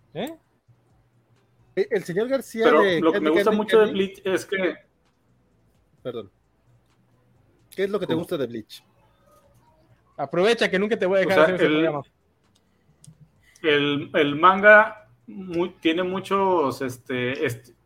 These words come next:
Speaker 3: bueno, no estereotipos, sino que partes de los personajes,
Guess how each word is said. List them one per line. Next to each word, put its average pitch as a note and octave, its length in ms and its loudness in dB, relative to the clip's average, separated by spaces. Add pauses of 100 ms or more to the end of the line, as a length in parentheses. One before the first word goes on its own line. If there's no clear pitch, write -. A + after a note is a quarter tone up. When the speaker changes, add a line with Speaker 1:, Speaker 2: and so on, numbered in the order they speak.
Speaker 3:
bueno, C#3 180 -8
no D#3+ 60 -8
estereotipos, C3+ 680 -6
sino B2 240 -6
que A#2+ 480 -4 (220)
partes E3+ 420 2
de E3 120 0
los A#2+ 380 -2
personajes, C3+ 800 -6